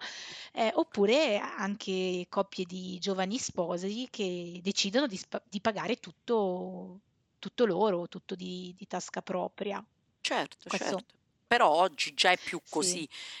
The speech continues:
Speaker 2: Io parlo già di venti, venticinque anni fa, e poi più saliamo dalla campagna, già in Abruzzo, per esempio, no? E come dite voi, già, per esempio, mio fratello che sta in Abruzzo non ha,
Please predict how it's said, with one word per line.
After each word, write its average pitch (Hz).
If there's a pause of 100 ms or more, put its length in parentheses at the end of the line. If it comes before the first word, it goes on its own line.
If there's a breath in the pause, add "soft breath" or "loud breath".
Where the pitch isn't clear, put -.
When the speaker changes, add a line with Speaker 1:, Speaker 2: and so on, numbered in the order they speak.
Speaker 2:
Io 180
parlo 143
già 165
di 160
venti, 160
venticinque 156
anni 156
fa, 135
e 170
poi 175
più -
saliamo 160 (420 loud breath)
dalla 156
campagna, 143
già 180
in 196
Abruzzo, 175
per 151
esempio, 143
no? 208 (160)
E -
come 156
dite 151
voi, 151
già, 156
per -
esempio, 151
mio 147
fratello 185
che 165
sta -
in 143
Abruzzo 170
non 151
ha, 151